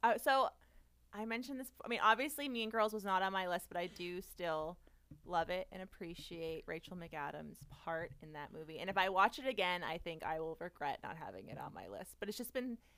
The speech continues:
it's so tied to high school for me, and I just feel like that kind of, like, like, j-, it made me a little jaded toward it. But I, if I watched it again, I'm sure I'll,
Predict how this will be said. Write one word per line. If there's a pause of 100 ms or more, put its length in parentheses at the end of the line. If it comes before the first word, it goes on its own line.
(140)
it's
so
tied
to
high
school
for
me,
and
I
just
feel
like
that
kind
of,
like, (1800)
like,
j-,
it
made
me
a
little
jaded
toward
it.
But
I,
if
I
watched
it
again,
I'm
sure
I'll,